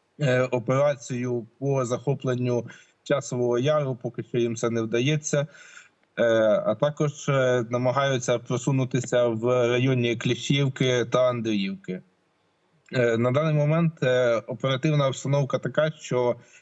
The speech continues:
жодна з сторін не має тих чи інших переваг. Бої можна охарактеризувати як, е, середньої та великої інтенсивності.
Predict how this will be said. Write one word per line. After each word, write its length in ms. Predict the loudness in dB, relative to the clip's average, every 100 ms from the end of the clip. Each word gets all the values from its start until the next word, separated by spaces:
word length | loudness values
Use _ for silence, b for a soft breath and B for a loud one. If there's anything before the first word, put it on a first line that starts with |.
| B
жодна 520 | -2 0 2 2 2
з 380 | 0 0 0 -2 -6
сторін 600 | -6 -2 2 4 2 0
не 160 | 0 2
має 640 | 2 2 2 2 2 2 -2
тих 160 | -4 -2
чи 140 | -2
інших 380 | 0 0 -2 0
переваг. 540 | 0 2 2 0 -2 -6
Бої 580 | -2 2 4 4 2 B B B -2
можна 360 | 0 2 2
охарактеризувати 1200 | 2 0 -2 0 0 2 2 2 0 -2 0 2
як, 280 | 2 0 -2 -6 -10 -2
е, 260 | 0 2
середньої 580 | 0 0 2 2 2 0
та 280 | 2 2 2
великої 560 | 2 0 -2 -2 -2 -2
інтенсивності. 920 | -4 -8 -4 -2 0 0 -4 -10 -14